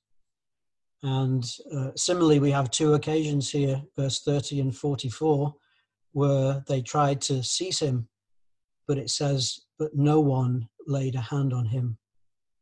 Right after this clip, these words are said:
You know, it's interesting that not only was Jesus proactive in not stepping ahead of his Father's timetable for events, and we get that from the fact he delayed his,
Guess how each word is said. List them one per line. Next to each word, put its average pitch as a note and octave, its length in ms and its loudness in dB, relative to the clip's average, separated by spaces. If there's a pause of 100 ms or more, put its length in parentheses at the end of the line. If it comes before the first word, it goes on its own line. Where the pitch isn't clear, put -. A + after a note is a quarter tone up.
(1120)
You D#3 80 -2
know, D3+ 140 4
it's D3 160 -2
interesting D#3+ 540 2
that D3+ 100 4
not D#3 220 2
only D#3+ 260 4
was C#3+ 220 4
Jesus D3 500 -2
proactive D3 760 0 (160)
in C#3 180 2
not C#3 220 0
stepping C3 520 -2 (100)
ahead C#3 420 -4
of C3 120 -6
his B2+ 160 -4
Father's C3 420 -2
timetable C3+ 600 -4
for B2+ 160 -4
events, C3 500 -6 (640)
and C3 80 -2
we C3 80 2
get C3+ 220 0
that C3+ 220 -4
from C3+ 160 0
the C3+ 60 2
fact - 360 -4
he C#3 80 0
delayed C3 440 0
his, B2 380 -2